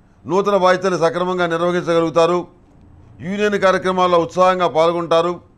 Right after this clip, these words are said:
ప్రభుత్వానికి కొమ్ము కాస్తూ ఉద్యోగులకు అన్యాయం చేస్తున్న వ్యక్తులు ఎవరైతే ఉన్నారో వాళ్ళ మీద మీరు దాడి ప్రారంభిస్తారు. మీ వెనుక చాలామంది ఉంటారు. ఏది ఏమైనా అందరికీ సమన్యాయం జరగాలని మీరు చేసేటువంటి ప్రయత్నాలు ఏవైతే ఉన్నాయో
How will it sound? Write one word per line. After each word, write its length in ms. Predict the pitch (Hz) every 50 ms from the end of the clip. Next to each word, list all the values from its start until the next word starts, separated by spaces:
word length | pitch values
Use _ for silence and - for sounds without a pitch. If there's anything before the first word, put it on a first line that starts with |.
| _ - - _ _ _ _ _ _ _ _ _ _ _ _ _ _ _ -
ప్రభుత్వానికి 640 | 156 185 202 202 - 202 208 208 208 196 196 190
కొమ్ము 280 | - 175 185 190 196 196
కాస్తూ 480 | 190 190 185 180 180 185 196 202 190 196 - - _ _ - -
ఉద్యోగులకు 500 | 143 160 156 202 208 214 214 208 185 180
అన్యాయం 340 | 180 185 196 196 196 202 190
చేస్తున్న 300 | 190 190 - 185 190 180
వ్యక్తులు 280 | 175 170 175 190 180
ఎవరైతే 300 | 175 180 180 190 151 190
ఉన్నారో 480 | 185 180 175 175 175 175 185 190 170 - - - _ _ _ _
వాళ్ళ 200 | - 156 165 175
మీద 160 | 185 196 202
మీరు 200 | 202 190 185 180
దాడి 300 | 156 143 160 165 180 185
ప్రారంభిస్తారు. 840 | 156 160 180 175 180 185 180 180 170 180 175 175 170 185 185 - - _ _ _ _ _ _ _ _ _ _ _ 123
మీ 120 | 156 170
వెనుక 340 | 175 180 196 185 - 131 160
చాలామంది 400 | 170 180 190 190 190 190 185 185
ఉంటారు. 440 | 180 175 180 180 180 190 190 175 - - _ _ _ _ _ _ -
ఏది 240 | 135 175 202 202 208
ఏమైనా 220 | 214 208 208 202 180
అందరికీ 420 | 180 190 196 208 214 190 208 185
సమన్యాయం 540 | 156 175 180 190 202 202 208 202 202 196 185
జరగాలని 640 | 190 185 190 185 185 180 185 185 185 190 190 175 - - _ _ _ -
మీరు 200 | 151 170 180 175
చేసేటువంటి 480 | 175 196 196 175 214 208 196 196 180 143
ప్రయత్నాలు 420 | 170 185 180 147 196 196 185 180
ఏవైతే 280 | 175 190 196 185 190 185
ఉన్నాయో 420 | 180 175 175 180 185 185 180 -